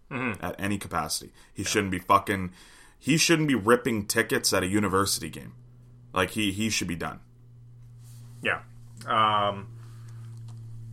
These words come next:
Speaker 1: he, uh, didn't last long in Calgary, didn't last long in the N H L, uh,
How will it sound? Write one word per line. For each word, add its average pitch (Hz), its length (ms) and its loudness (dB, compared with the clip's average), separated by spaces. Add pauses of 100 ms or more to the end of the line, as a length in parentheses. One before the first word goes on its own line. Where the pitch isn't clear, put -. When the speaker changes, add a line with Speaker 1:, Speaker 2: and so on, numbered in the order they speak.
(160)
Speaker 1:
he, 113 580 -2
uh, 98 680 2 (2250)
didn't 180 200 0
last 170 280 2
long 131 260 6
in 123 100 0
Calgary, 131 360 8
didn't 135 200 2
last 110 240 4
long 113 180 4
in 107 80 -2
the 107 60 0
N 104 80 -2
H 98 120 -4
L, 110 340 2
uh, 90 360 0